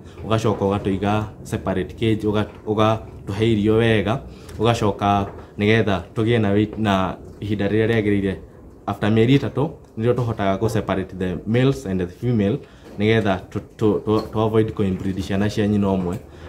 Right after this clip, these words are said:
Na kuma hau nĩyo tũciheaga irio cia a hundred grams nĩgetha cihote gũkorwo,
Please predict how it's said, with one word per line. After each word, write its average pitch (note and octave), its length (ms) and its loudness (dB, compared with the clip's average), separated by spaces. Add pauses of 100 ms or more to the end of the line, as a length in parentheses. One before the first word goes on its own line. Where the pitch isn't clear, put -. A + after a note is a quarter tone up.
(180)
Na G2 220 2
kuma A2 300 2
hau C3 420 0
nĩyo B2 160 2
tũciheaga G#2+ 640 -2
irio G#2 320 2
cia G#2+ 400 -2 (160)
a F#2+ 80 -6
hundred A#2 420 -4
grams A2+ 340 -2 (320)
nĩgetha G2+ 480 0
cihote G#2 360 -2
gũkorwo, G2 520 -2